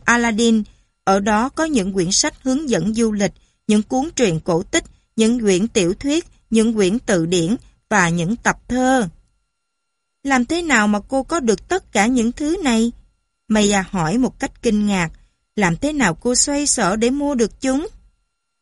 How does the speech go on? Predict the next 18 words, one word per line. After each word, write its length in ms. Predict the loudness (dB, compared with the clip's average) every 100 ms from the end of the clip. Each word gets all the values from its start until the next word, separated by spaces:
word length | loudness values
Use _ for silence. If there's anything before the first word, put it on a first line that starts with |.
| -4
Cô 120 | 0
Minton 540 | 2 0 0 2 2 2
nhún 320 | 0 -2 -2
vai. 380 | 0 0 -2 -6 -14 _ _ _ _ _ _ -6
"Nếu 440 | 0 0 0 -4 -2
em 160 | -2 -2
thực 200 | -4 -4
sự 260 | -2 0
muốn 320 | 0 0 0
điều 220 | 0 0 0
gì, 300 | 2 2 0 -12 _
thường 280 | 0 0 0
thì 220 | 0 -2 0
em 200 | 0 0
sẽ 180 | -2 -4
có 300 | -4 -4 -4
được 220 | -4 -4 -4
nó, 360 | -2 -2 -4